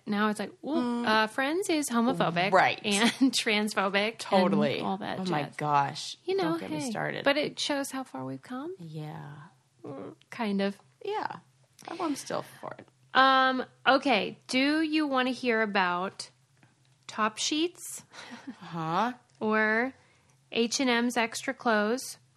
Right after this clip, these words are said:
Speaker 1: Or the Egg Spoon?
Speaker 2: Oh my gosh. Those things that are easy to fold. <laughs> Or let's hear about H and M's Extra Clothes.
Speaker 1: Well,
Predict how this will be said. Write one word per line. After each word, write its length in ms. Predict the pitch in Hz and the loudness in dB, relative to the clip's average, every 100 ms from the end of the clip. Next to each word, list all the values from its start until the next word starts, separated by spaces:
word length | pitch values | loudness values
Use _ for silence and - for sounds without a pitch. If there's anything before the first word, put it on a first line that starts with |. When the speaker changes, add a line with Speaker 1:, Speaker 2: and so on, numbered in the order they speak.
| - | -2
Speaker 1:
Or 240 | 226 220 | 2 2
the 160 | 214 - | 0 0
Egg 240 | 196 202 | 0 0
Spoon? 480 | - - 180 175 196 - _ _ _ | -4 -4 -8 -8 -14 -18 _ _ _
Speaker 2:
Oh 460 | - - - - - | -14 -12 -10 -12 -14
my 60 | - - | -18 -20
gosh. 800 | - - - - - - - - - _ _ _ _ _ _ _ _ _ _ _ | -20 -20 -20 -20 -18 -16 -14 -16 -20 _ _ _ _ _ _ _ _ _ _ _
Those 260 | 170 165 - | -6 -6 -6
things 380 | - 190 202 | -8 -6 -6
that 140 | 202 220 | -8 -10
are 80 | 220 | -8
easy 260 | 196 180 202 | -10 -10 -10
to 100 | 202 | -12
fold. 600 | - 165 156 156 160 165 - _ _ _ - | -12 -10 -8 -6 -8 -12 -20 _ _ _ -2
<laughs> 100 | 214 - 160 - | -2 -2 -10 -6
Or 540 | 165 160 160 160 156 - | -4 -4 -2 -2 -2 0
let's 220 | 180 - | 0 2
hear 160 | 330 339 | 0 2
about 220 | 320 247 | 2 2
H 220 | 208 - | -2 -2
and 80 | 175 | -2
M's 200 | 165 165 | -4 -4
Extra 260 | 151 - 151 | -8 -10 -12
Clothes. 460 | - 147 - - - - | -8 -8 -8 -12 -14 -6
Speaker 1:
Well, 280 | 285 269 | -4 -6